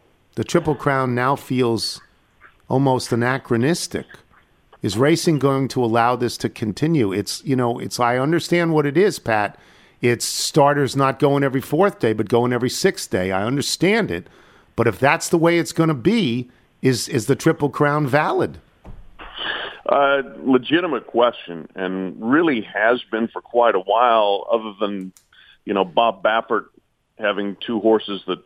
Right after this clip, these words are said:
Speaker 2: that won the Triple Crown within the last decade that were kind of outliers. First of all, they were excellent horses, but secondly, Baffert's one of the few guys that doesn't mind racing his horses as often as you need to, to win a Triple Crown.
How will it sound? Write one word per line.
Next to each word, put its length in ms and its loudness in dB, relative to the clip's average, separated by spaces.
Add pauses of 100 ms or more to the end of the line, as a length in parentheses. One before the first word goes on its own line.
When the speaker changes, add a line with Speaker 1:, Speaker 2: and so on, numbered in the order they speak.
Speaker 2:
that 160 -6
won 380 2
the 40 0
Triple 280 -4
Crown 240 0
within 180 -6
the 60 -2
last 400 2
decade 460 0
that 80 0
were 160 -8
kind 260 0
of 80 0
outliers. 760 0
First 160 -4
of 60 -14
all, 80 -4
they 80 2
were 160 2
excellent 320 -4
horses, 400 -6
but 160 -4
secondly, 440 0 (540)
Baffert's 400 0
one 160 0
of 80 0
the 60 -4
few 180 -4
guys 320 2 (120)
that 120 -4 (880)
doesn't 240 0
mind 340 2
racing 460 0
his 220 -2
horses 600 -4 (460)
as 140 -2
often 300 2
as 100 -4
you 80 0
need 240 -6
to, 120 0
to 80 -2
win 180 0
a 40 -2
Triple 280 -6
Crown. 440 -6